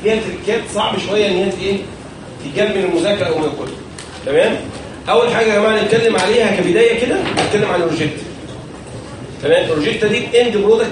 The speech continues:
بتاعك، يعني أنت، يعني وظيفتك كطبيب إن أنت تطلع تكتب إيه؟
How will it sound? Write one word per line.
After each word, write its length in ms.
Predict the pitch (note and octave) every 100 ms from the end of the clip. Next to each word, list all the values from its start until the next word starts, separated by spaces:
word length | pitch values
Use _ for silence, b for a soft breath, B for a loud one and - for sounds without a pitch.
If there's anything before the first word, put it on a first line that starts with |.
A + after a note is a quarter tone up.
| -
بتاعك، 320 | - F3 - - -
يعني 180 | - C#3+ F#3+
أنت، 320 | G3+ G#3+ A3 - - - - - - - - - C#3+
يعني 200 | C#3+ D3+
وظيفتك 460 | D3+ F3 A3 F#3 E3
كطبيب 360 | D#3+ E3 A3
إن 80 | G#3+
أنت 100 | G#3+
تطلع 260 | G3 - F#3+
تكتب 300 | G3+ - F3
إيه؟ 180 | F#3+